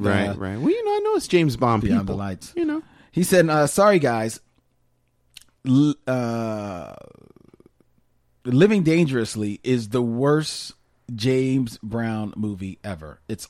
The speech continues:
Speaker 1: awful and actively
Speaker 2: Bond, Bond.
Speaker 1: racist." James Bond. James Bond movie ever. "It's awful, awful and actively racist. Worse than Moonraker. Worse than Quantum of Solace.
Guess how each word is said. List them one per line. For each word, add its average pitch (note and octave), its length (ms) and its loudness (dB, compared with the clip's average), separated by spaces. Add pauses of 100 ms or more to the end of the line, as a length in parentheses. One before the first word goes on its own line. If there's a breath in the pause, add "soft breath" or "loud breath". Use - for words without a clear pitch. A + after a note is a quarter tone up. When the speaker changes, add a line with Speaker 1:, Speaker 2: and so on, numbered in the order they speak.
Speaker 1:
awful C#3+ 580 -4
and C3 140 -6 (240)
actively G#2 920 -4
Speaker 2:
Bond, E2 360 -6
Bond. G2+ 140 -8
Speaker 1:
racist." A#2 480 -4
James C3 260 0
Bond. F#2+ 340 -6 (380 soft breath)
James D3+ 240 2
Bond C#3+ 460 4
movie A2+ 500 0
ever. F#2 360 -8 (440 soft breath)
"It's - 240 -2 (240)
awful, D#3+ 560 -2 (180)
awful F3 400 -2
and A#2 160 -2 (120)
actively A#2 560 -4
racist. G2 560 -10 (100)
Worse B2 560 -2 (160)
than G#2+ 260 -6
Moonraker. F2+ 920 -12 (160)
Worse B2 400 -2
than G#2+ 240 -4
Quantum G#2 480 -8
of F2 100 -12
Solace. E2+ 560 -10